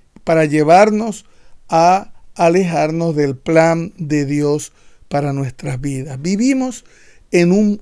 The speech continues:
conflicto cósmico. Satanás tiene su espacio. La Escritura lo llama el príncipe de este mundo,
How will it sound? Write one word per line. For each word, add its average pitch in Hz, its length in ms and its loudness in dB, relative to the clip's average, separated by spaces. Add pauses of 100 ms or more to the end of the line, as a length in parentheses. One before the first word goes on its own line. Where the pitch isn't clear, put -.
conflicto 175 920 -4
cósmico. 151 880 -6 (420)
Satanás 165 840 0 (380)
tiene 180 400 2
su 160 240 0
espacio. 175 920 0 (760)
La 156 160 4
Escritura 165 640 2
lo 170 120 4
llama 170 360 2
el 156 160 0
príncipe 202 800 0
de 156 140 2
este 165 300 -4
mundo, 180 640 -2